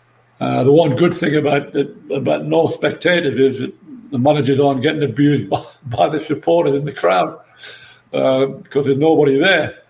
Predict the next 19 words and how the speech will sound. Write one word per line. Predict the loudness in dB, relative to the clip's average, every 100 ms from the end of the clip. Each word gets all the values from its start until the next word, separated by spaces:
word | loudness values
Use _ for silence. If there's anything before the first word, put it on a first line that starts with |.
| _ -20 _ _ -10
Uh, | -4 -2
but | 0
they're | 2 4
all | 4
going | 2 2 2
on | 0
social | 0 0 2 2
media | 4 4 4
instead. | -2 -4 0 0 0 -6 -20 _ _ _ _ _ _ _
It's, | -8 -8 -12 -14 _ -6
I |
say | -4 0 0
to | 0
managers, | 0 0 2 0
you | 0
know, | 0 2 2 -2 -12 -12 -10 -10 -14 -12 -8
uh, | -8 -8
would-be | -4 -2 0 2 2
managers, | 0 -4 -6 -8